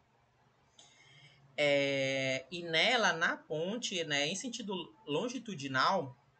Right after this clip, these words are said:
e na região mediana, na região do seu meio, da, dessa superfície, né, da ponte, nós encontramos o sulco basilar,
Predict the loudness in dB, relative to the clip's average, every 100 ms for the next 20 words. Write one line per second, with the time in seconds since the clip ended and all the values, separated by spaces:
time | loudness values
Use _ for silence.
0 | _ _ -10 -4 0 0 0 -2 -2 -2
1 | -2 -4 -4 -2 0 0 0 -2 -4 -8
2 | -4 -2 -2 -4 -4 -4 -4 -2 -2 -2
3 | -4 -6 -10 _ _ _ -12 -8 -2 0
4 | 0 -2 -6 -4 -4 -4 -10 -8 -8 -6
5 | -4 -2 -4 -4 -6 -6 -6 -10 -14 _
6 | _ -4 -2 -2 -4 -4 -4 -4 -4 -6
7 | -6 -6 -2 0 0 -4 -6 -8